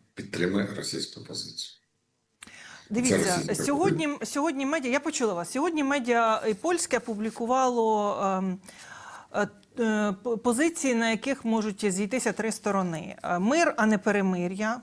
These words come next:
Speaker 2: Е, не мир, а перемир'я, вибачте. Фактичне визнання, е, за Росією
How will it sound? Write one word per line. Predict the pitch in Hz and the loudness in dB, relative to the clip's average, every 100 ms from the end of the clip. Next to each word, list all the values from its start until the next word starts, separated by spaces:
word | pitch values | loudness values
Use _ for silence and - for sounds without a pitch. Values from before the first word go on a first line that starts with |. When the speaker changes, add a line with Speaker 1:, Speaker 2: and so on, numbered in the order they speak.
| - | -2
Speaker 2:
Е, | 202 202 196 202 | 0 0 -2 -2
не | 202 233 | 2 4
мир, | 302 320 | 4 2
а | 240 | 2
перемир'я, | 240 226 202 185 190 214 | 2 2 2 0 0 0
вибачте. | 208 208 202 - - 202 - - - | 0 -2 -4 -6 -8 -10 -12 -20 -2
Фактичне | 247 233 349 - - 247 | -2 0 0 0 0 2
визнання, | 214 233 214 233 226 240 240 233 - 196 196 190 190 | 4 2 2 0 2 2 2 2 0 0 2 2 -2
е, | - - - | -12 -18 -4
за | 185 233 | 2 4
Росією | 240 - 262 240 220 202 196 190 185 | 4 2 2 4 2 2 2 2 0